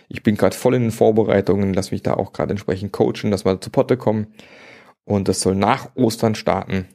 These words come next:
Also, geh rein, schau's dir an und melde dich entsprechend an und, äh, dann kannst du auch dort entsprechend mit deinem Team, mit deiner Firma durchstarten.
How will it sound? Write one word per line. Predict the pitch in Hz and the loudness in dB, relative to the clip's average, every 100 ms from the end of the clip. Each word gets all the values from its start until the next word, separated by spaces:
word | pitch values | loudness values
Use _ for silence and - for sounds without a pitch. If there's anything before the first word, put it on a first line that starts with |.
| _ _ | _ _
Also, | 95 90 92 87 - _ _ _ _ _ - | -8 -6 -4 -4 -6 _ _ _ _ _ 4
geh | 127 123 | 6 6
rein, | 107 107 113 117 - - - _ | 4 4 4 0 -4 -10 -20 _
schau's | - - 117 - | -4 0 0 2
dir | 113 | 2
an | 92 95 95 95 - _ _ _ _ _ _ _ _ _ _ _ _ _ _ _ | 4 2 0 -4 -12 _ _ _ _ _ _ _ _ _ _ _ _ _ _ _
und | 98 95 92 | 0 0 0
melde | 95 87 | -2 -2
dich | 98 101 | 0 -4
entsprechend | 95 - - - - | -4 -4 -6 -8 -8
an | 95 98 | -6 -6
und, | - 87 87 90 | -6 -6 -6 -8
äh, | - 90 85 85 | -8 -6 -8 -2
dann | 85 104 | 0 0
kannst | - 95 - - | -2 -2 -2 -4
du | - | -2
auch | - - | -2 -2
dort | - 80 101 | -2 -2 -2
entsprechend | 92 92 - 95 - 107 | -6 -10 -6 -6 -4 -6
mit | 92 - | -4 0
deinem | 87 117 113 | 2 2 -2
Team, | - 107 | -2 0
mit | 101 - | 0 0
deiner | 87 92 | 0 -2
Firma | - 92 92 92 - _ - - _ _ | -4 -4 -2 -2 -6 _ -20 -20 _ _
durchstarten. | 117 180 185 - 95 - | 4 4 4 2 0 -4